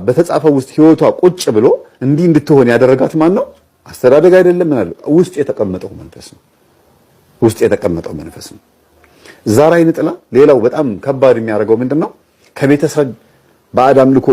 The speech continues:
አብሮ የመጣ መንፈስ ነው። ይሄ ምናምን ኮተታ ኮተት ያመልካሉ፣ ቡና ያፈላሉ፣ ጠንቋይ ይሄዳሉ፣ ጫሳ፣ መረቻ ምናምን ያመልካሉ አንዱ። ሁለተኛ ደግሞ አባቷ የእሷ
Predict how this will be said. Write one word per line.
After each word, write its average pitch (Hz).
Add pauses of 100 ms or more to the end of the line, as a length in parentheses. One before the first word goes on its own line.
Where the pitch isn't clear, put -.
(340)
አብሮ 120
የመጣ 107
መንፈስ 80
ነው። - (460)
ይሄ 82 (520)
ምናምን 104
ኮተታ 120
ኮተት 120
ያመልካሉ፣ 110 (640)
ቡና 113
ያፈላሉ፣ 117 (100)
ጠንቋይ -
ይሄዳሉ፣ 117 (280)
ጫሳ፣ 113 (280)
መረቻ 92 (200)
ምናምን 120 (480)
ያመልካሉ 131 (220)
አንዱ። 92 (280)
ሁለተኛ 123
ደግሞ 101 (420)
አባቷ 135 (920)
የእሷ 104